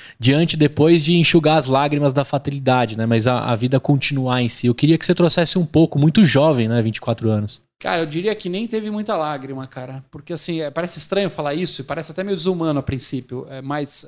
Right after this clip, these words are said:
Speaker 2: é, cara, quando aconteceu, um lado meu era perdi meu pai. É, quer dizer, é uma, uma porrada imensa, uma referência de vida. Mas do outro, não tem tempo de chorar.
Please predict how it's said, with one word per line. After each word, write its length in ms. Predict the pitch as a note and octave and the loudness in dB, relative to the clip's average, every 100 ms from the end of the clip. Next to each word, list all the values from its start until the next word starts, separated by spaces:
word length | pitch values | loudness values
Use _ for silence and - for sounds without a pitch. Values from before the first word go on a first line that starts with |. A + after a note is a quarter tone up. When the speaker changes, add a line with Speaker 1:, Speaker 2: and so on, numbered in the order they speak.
| - | -12
Speaker 2:
é, 440 | C#3 C#3 C3+ A#2+ _ _ | -10 -8 -10 -12 _ _
cara, 160 | D3+ | -18
quando 180 | - A#3 | -6 -4
aconteceu, 760 | B3+ F#3 - - F#3 F3+ B2 C#3 _ _ _ | -2 -4 -8 -6 -2 -2 -4 -10 _ _ _
um 140 | F3+ A3+ | -10 -2
lado 260 | G3 E3+ | 0 2
meu 180 | E3 G3+ | 2 4
era 120 | D#3+ | 4
perdi 320 | C3+ E3 D#3 G3 | 0 -4 -6 -4
meu 120 | G3 | -4
pai. 400 | - B2 A#2 A#2 - _ _ _ | -2 -4 -6 -12 -18 _ _ _
É, 260 | A#2+ A#2+ C3 | -20 -20 -20
quer 100 | - | -18
dizer, 140 | B2 B2+ | -14 -10
é 60 | |
uma, 280 | C3 D3+ C#3+ | -10 -12 -12
uma 160 | C3+ D3 | -12 -14
porrada 560 | - D#3 D3+ D#3 E3+ | -8 -8 -6 -6 -6
imensa, 380 | E3+ E3 E3+ - | -6 -4 -6 -8
uma 80 | D3 | -10
referência 580 | D3+ E3 D3 E3+ E3 D#3 | -8 -4 -2 -2 -4 -8
de 100 | D#3 | -10
vida. 360 | C3+ A#2 A#2 _ _ _ | -10 -12 -16 _ _ _
Mas 120 | E3 | -12
do 100 | E3 | -6
outro, 240 | F#3 B3 F#3 | -4 -2 -4
não 140 | G#3+ | -4
tem 160 | C4 A#3 | -6 -6
tempo 400 | F#3+ A3+ - D3+ | -4 -4 -6 -10
de 260 | C#3+ C3+ | -8 -10
chorar. 400 | B2+ D3 B2 A#2+ | -8 -8 -8 -14